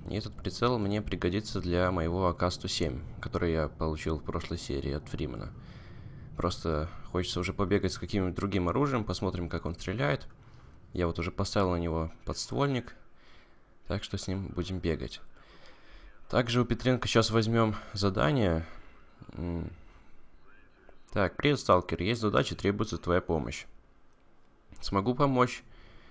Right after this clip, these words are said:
См-, смогу, почему нет, есть ли награда соответствующая? Ну, в общем, он, э,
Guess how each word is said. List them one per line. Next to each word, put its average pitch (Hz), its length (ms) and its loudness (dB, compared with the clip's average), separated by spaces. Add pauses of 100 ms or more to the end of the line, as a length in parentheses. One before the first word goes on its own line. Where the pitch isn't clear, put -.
(800)
См-, - 300 0 (760)
смогу, 127 380 4
почему - 380 2
нет, 110 260 4
есть 85 460 -2
ли 85 120 2
награда 85 360 2
соответствующая? - 840 -4 (520)
Ну, 98 120 2
в - 20 6
общем, 120 260 2
он, 107 260 4
э, 80 400 0